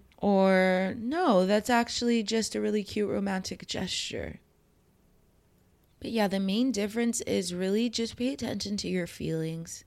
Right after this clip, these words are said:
Genuine love never will make you feel weird or uncomfortable. Genuine care and interest will never feel like manipulation. And as to why people love bomb,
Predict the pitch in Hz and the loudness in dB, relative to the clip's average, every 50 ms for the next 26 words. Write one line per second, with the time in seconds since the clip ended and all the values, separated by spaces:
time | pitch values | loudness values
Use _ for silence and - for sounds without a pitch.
0 | - 190 175 190 220 226 240 247 262 285 302 302 294 262 220 185 160 139 131 143 | -8 -4 0 2 4 4 6 6 6 6 4 4 4 2 0 -2 -4 -6 -6 -6
1 | 147 147 156 175 185 208 226 233 247 - - _ _ _ _ _ _ _ _ - | -2 0 2 4 4 4 2 0 -4 -10 -16 _ _ _ _ _ _ _ _ -4
2 | 214 214 208 202 196 208 214 247 262 262 254 262 262 - - - _ _ _ _ | -2 2 4 4 4 4 4 4 4 4 2 0 -2 -4 -8 -14 _ _ _ _
3 | _ _ _ - 202 214 220 214 202 190 190 196 190 - 208 208 208 190 180 - | _ _ _ -2 2 4 4 4 2 0 0 -2 -2 -2 0 0 0 0 -2 -6
4 | - 190 190 190 190 190 180 160 165 180 175 180 180 185 185 185 185 185 180 180 | -4 0 2 4 4 2 0 0 -2 -2 0 2 2 2 2 2 2 0 -2 -6
5 | - - - 185 180 175 170 175 175 - - - - 156 165 - - 165 160 165 | -8 -6 -4 -2 0 0 -2 -2 -4 -10 -12 -10 -10 -10 -10 -8 -8 -8 -6 -6
6 | - - - - - 165 165 165 208 196 202 226 240 269 285 285 254 247 - - | -6 -6 -6 -6 -6 -6 0 4 4 6 6 6 4 4 4 2 2 0 -2 -6
7 | - - - 208 196 185 190 196 208 220 247 247 - - - - _ _ - 196 | -10 -6 -2 0 2 4 6 6 4 4 2 0 -4 -10 -20 -20 _ _ -2 -2
8 | 190 185 - _ _ - 190 190 202 202 - - 233 220 226 233 - - - - | -2 -2 -4 _ _ -4 -2 -2 -2 -2 0 2 4 4 4 2 0 -4 -8 -12
9 | - - _ - _ - - 202 220 214 214 202 196 190 190 185 185 214 226 220 | -18 -20 _ -20 _ -2 2 4 4 4 4 2 2 0 0 2 4 4 4 4
10 | 220 - _ - 185 190 190 190 185 175 160 156 - - - _ _ _ _ - | 2 -4 _ -6 0 2 4 4 4 4 2 0 -2 -4 -8 _ _ _ _ -2
11 | 175 175 170 - 165 175 175 180 175 165 160 - - 165 160 147 147 147 147 156 | 0 0 0 0 -2 -2 -2 -2 -2 -4 -6 -6 -4 -4 -4 -2 -2 -4 -4 -4
12 | - - - - - 104 - - - - - - _ _ - - 226 220 220 220 | -4 -4 -2 -2 -2 -4 -6 -8 -10 -16 -18 -20 _ _ -2 0 0 2 2 0
13 | 220 214 - - - 226 254 247 - - - 262 247 220 196 180 220 233 220 226 | 0 -2 -4 -4 -2 -2 -2 -2 -4 -6 -6 -4 -4 -4 -6 -8 -8 -8 -6 -2
14 | 226 254 254 240 - 247 254 - - 277 269 262 254 254 262 262 240 240 - - | -2 -2 -2 -2 -6 -10 -12 -6 -2 0 0 0 2 0 0 -2 -2 -4 -2 0
15 | 254 254 254 254 262 262 247 247 | 2 2 2 2 2 2 2 0